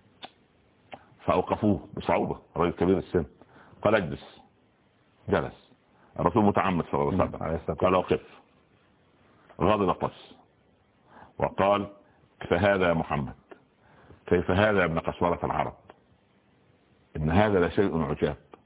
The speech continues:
Speaker 1: أتقيمني وتقعدني وأنا رجل قارى في سن أبيك وجدك؟"
Speaker 2: سبحان الله العظيم.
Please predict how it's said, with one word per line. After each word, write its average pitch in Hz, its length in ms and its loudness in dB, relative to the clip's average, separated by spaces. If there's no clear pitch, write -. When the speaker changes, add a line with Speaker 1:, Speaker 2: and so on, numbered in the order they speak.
Speaker 1:
أتقيمني 80 640 0
وتقعدني 85 680 0
وأنا 82 260 2
رجل 95 340 2
قارى 87 320 0
في 78 60 -4
سن 90 260 2
أبيك 80 320 0
وجدك؟" 90 440 0
Speaker 2:
سبحان 98 420 -2
الله 95 200 2
العظيم. 90 280 0